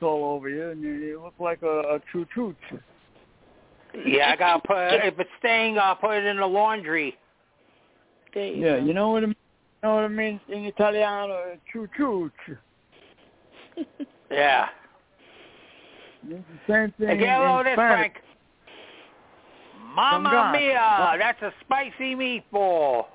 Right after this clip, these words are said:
Speaker 3: Mm.
Speaker 1: Yeah, yeah. Is that what you had?
Speaker 2: Man,
Speaker 1: Spicy
Speaker 2: come on.
Speaker 1: meatball?
Speaker 2: Mamma mia, that's a spicy meatball.
Speaker 3: <laughs>
Speaker 1: Yeah. Is that what you had?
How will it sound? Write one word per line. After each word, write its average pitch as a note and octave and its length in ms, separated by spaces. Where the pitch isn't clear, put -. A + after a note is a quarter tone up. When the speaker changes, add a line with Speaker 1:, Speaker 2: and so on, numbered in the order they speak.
Speaker 3:
Mm. F#3+ 680
Speaker 1:
Yeah, E3+ 340
yeah. D3+ 220
Is C#3+ 60
that F3 140
what F3 120
you F3+ 60
had? F#3+ 240
Speaker 2:
Man, B3 180
Speaker 1:
Spicy F#3 140
Speaker 2:
come C4 200
on. G#3 120
Speaker 1:
meatball? A3 340
Speaker 2:
Mamma C4 520
mia, B3 520
that's A#3 240
a A3+ 100
spicy B3+ 460
meatball. G3 840
Speaker 3:
<laughs> A#3+ 320
Speaker 1:
Yeah. C3+ 360
Is C3+ 140
that F#3 160
what F#3 160
you F#3 80
had? G#3 360